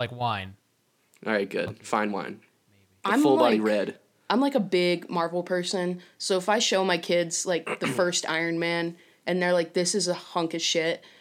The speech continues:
Speaker 3: I'm gonna have no problem getting shot 'cause I don't think I want that kid anymore.
Speaker 1: Yeah, if they, if
Speaker 2: Kenny.
Speaker 1: they don't like the first Iron Man movie, you hold them up as body armor.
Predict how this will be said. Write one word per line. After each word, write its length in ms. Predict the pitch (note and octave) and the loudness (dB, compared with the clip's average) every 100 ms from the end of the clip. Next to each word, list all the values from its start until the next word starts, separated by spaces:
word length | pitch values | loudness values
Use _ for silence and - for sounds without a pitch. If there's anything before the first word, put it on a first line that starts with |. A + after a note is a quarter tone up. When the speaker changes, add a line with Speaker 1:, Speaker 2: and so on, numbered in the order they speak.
| - | -4
Speaker 3:
I'm 220 | F#3 G3+ | 0 2
gonna 140 | G#3 G3 | 4 2
have 160 | F3 | 2
no 120 | E3 D3 | 0 -2
problem 340 | E3 D#3+ E3 | -2 -2 -4
getting 240 | D#3 D#3 - | -4 -4 -4
shot 340 | E3 D#3+ - | -2 -2 -4
'cause 140 | F3 | -2
I 80 | E3+ | 0
don't 120 | E3+ | 0
think 140 | A3 F3 | -2 -2
I 80 | E3 | -2
want 220 | D#3 D3+ | -2 -2
that 180 | C#3+ - | -4 -2
kid 200 | D#3+ D#3+ | -4 -2
anymore. 100 | D3+ | 2
Speaker 1:
Yeah, 100 | A3 | 4
if 180 | G3+ - | 4 4
they, 140 | A3 | 4
if 100 | C4+ | 4
Speaker 2:
Kenny. 180 | - G3+ | 4 6
Speaker 1:
they 100 | A3+ | 8
don't 180 | E4 B3 | 6 4
like 260 | D3 E3 F3 | 6 4 4
the 60 | D3 | -2
first 360 | D#3 D3+ - | 2 2 4
Iron 260 | A#2+ C#3 D3 | 2 2 2
Man 160 | D#3 | 0
movie, 280 | D#3+ E3+ E3 | 0 -4 -4
you 260 | C#3+ D3 - | -6 -8 2
hold 200 | F#3 F#3+ | 2 4
them 120 | D#3+ | 4
up 160 | D3 C#3 | 2 2
as 140 | A#2+ | -2
body 340 | A#2 C3 C3 A2 | 2 4 4 2
armor. 340 | F#2+ F#2+ F#2+ | -2 -8 -16